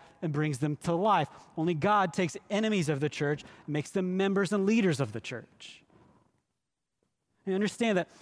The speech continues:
the gospel, what it does is it takes our past sin, which is the source of our shame,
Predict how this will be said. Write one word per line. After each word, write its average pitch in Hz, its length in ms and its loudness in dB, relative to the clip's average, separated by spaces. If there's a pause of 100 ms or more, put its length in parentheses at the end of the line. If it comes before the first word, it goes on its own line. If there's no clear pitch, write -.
(160)
the 160 100 2
gospel, 185 640 -2
what 156 120 -2
it 180 120 -4
does 190 480 0 (340)
is 151 140 -2
it 175 180 -4
takes 202 420 -2
our 208 200 0
past - 540 -2
sin, 123 320 -4 (1000)
which 160 180 -4
is 143 140 -4
the 156 80 -2
source 214 500 -2
of 202 100 -2
our 196 160 2
shame, 147 640 -2